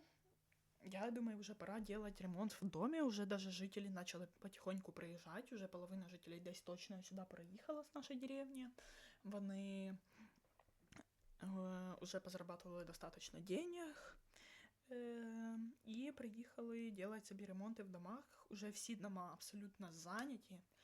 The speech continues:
Е, ну, по-моєму, два домика там, оті, ті, що з краю деревні, не зайняті. Ну, думаю, до кінця серії їх уже займуть жителі, то що осталось там, по-моєму,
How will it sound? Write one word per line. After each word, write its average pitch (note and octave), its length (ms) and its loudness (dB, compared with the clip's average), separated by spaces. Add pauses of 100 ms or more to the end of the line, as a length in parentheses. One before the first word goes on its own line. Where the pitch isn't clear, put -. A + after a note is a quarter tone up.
(640)
Е, F#3+ 480 -4
ну, G#3 280 -2
по-моєму, A3 380 -2
два G3 220 -4
домика F3 400 -4
там, D#3 320 -12
оті, F#3+ 580 -8
ті, F3+ 120 -8
що F#3+ 140 -8
з - 60 -12
краю F#3 240 -6
деревні, A3 340 0
не G3+ 120 -2
зайняті. B3 440 -8
Ну, A#3 180 0
думаю, G3+ 300 0
до F#3 80 -4
кінця F#3+ 240 -6
серії A#3+ 520 0
їх F3+ 280 -4
уже F#3 180 0
займуть F3+ 320 0
жителі, A3 340 -4
то F#3 160 -6
що - 260 -4
осталось G#3 400 -6
там, F#3 160 -10
по-моєму, D#3+ 540 -8